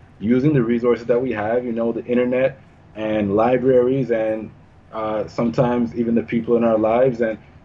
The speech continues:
and really asking the important questions. Um, what is racism? How does it work? Um, you know, learning more about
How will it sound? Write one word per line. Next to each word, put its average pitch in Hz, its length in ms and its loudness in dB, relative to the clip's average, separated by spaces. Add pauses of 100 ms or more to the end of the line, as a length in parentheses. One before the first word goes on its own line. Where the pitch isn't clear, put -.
and 113 160 -4
really 147 280 -2
asking 131 340 -2
the 123 100 0
important 120 420 -2
questions. 120 580 -2 (320)
Um, 104 300 -2
what 120 180 2
is 117 120 -2
racism? 113 520 -2 (180)
How 120 180 0
does 120 160 2
it 101 100 -4
work? 113 300 0 (360)
Um, 101 460 -4 (480)
you 117 80 0
know, 117 140 2
learning 139 460 4
more 160 280 4
about 120 420 0